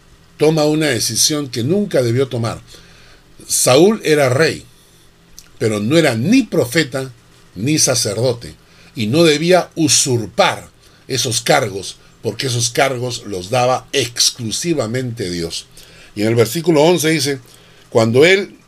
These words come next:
y cuando él acababa de ofrecer el holocausto", porque él pidió, dice en el versículo nueve,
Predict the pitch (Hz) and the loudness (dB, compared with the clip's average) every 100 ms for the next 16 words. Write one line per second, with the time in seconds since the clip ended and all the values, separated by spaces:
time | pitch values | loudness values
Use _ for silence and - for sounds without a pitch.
0 | _ _ - 127 117 113 131 175 160 - | _ _ -12 -4 0 2 2 4 2 2
1 | 131 175 160 131 - 110 113 117 101 170 | 4 6 4 0 -10 -4 -4 -2 -2 0
2 | 165 151 123 117 156 190 113 117 120 139 | 2 2 2 2 2 2 0 -8 -6 -6
3 | 127 123 190 254 - _ _ _ _ _ | -4 -2 0 0 -2 _ _ _ _ _
4 | _ _ _ - - 117 170 147 151 117 | _ _ _ -20 -10 -2 0 0 -2 -8
5 | _ - 123 120 123 123 113 - 175 170 | _ -6 0 2 0 2 0 2 -2 2
6 | 160 139 - _ _ 123 160 147 131 | 2 2 -2 _ _ 2 4 4 0